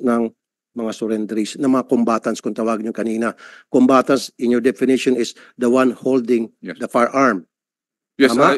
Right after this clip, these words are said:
Speaker 2: Your, Your
Speaker 1: So,
Speaker 2: Honor, Your
Speaker 1: so,
Speaker 2: Honor.
Speaker 1: anong kinalaman po ni Governor, ni Mayor?
Speaker 2: Sir, ito po nga natin sa, ano, sa combatant sa M I L F as an organization.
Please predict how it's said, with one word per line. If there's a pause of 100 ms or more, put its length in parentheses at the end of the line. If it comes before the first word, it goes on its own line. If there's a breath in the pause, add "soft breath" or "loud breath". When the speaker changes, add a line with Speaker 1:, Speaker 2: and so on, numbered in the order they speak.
Speaker 2:
Your,
Your
Speaker 1:
So,
Speaker 2:
Honor,
Your
Speaker 1:
so,
Speaker 2:
Honor. (100)
Speaker 1:
anong
kinalaman
po
ni
Governor,
ni
Mayor? (360)
Speaker 2:
Sir,
ito
po
nga
natin
sa,
ano,
sa
combatant
sa
M
I
L
F
as
an
organization.